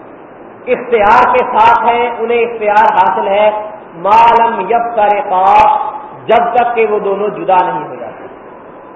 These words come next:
حدیث کا مسئلہ واضح ہے، الفاظ ہی حدیث کے سمجھا رہے ہیں مسئلے کو۔ اچھا، اس حدیث کی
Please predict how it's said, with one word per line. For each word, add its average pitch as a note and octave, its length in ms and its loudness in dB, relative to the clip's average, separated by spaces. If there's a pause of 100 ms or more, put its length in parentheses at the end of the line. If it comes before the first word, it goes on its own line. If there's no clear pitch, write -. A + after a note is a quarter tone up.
(800)
حدیث G3+ 240 -8
کا B3 220 -2
مسئلہ A3 260 -4
واضح G3+ 420 0
ہے، F3+ 240 -2 (560)
الفاظ A3+ 440 2
ہی B3 200 0
حدیث A3 420 -2
کے A#3 180 -2
سمجھا F#3+ 420 0
رہے F#3+ 120 0
ہیں F3+ 100 -4
مسئلے E3 400 -10
کو۔ - 140 -16 (1700)
اچھا، A#3 300 0
اس C#4+ 180 -2
حدیث A#3 500 0 (100)
کی B3+ 140 -8